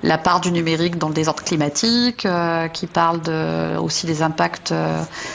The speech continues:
négatifs, euh, sociaux du numérique. Donc ça, j'aime, j'aime bien ce podcast, très généraliste mais bien. Et Tech Won't Save Us, c'est pas un podcast en français, mais pour celles et ceux qui,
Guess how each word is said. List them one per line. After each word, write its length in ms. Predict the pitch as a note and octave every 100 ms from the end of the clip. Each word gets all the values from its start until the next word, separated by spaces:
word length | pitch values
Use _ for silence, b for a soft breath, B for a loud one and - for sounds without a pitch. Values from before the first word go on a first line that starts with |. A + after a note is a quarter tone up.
| B
négatifs, 640 | F3+ E3+ E3+ E3+ F#3 F3 -
euh, 240 | E3 E3 D#3+
sociaux 480 | - F#3+ - G3
du 140 | F#3+ F3+
numérique. 460 | E3+ E3 G#3+ E4 -
Donc 120 | E3+
ça, 120 | F#3
j'aime, 280 | F3 E3 E3+ - -
j'aime 180 | F#3 F3
bien 280 | F3 F3
ce 80 | A#3
podcast, 380 | - - B3+ -
très 140 | -
généraliste 500 | G3 F#3+ F#3 G#3 - F#3+
mais 260 | E3+ E3
bien. 220 | E3 A3+ - - B B B B B B -
Et 140 | G#3
Tech 320 | - D4+ D4+
Won't 200 | B3+ B3+
Save 280 | B3 B3+ A#3
Us, 140 | A3 D#4+
c'est 360 | - - G#3
pas 180 | D#4 D#4+
un 60 | D#4
podcast 500 | D4 C4 - A#3+ -
en 80 | A3+
français, 460 | - A3 - A#3+
mais 160 | C4 F#3+
pour 260 | - F#3+
celles 300 | - C4+ B3
et 80 | A3+
ceux 160 | - A#3
qui, 500 | - - F#3 F#3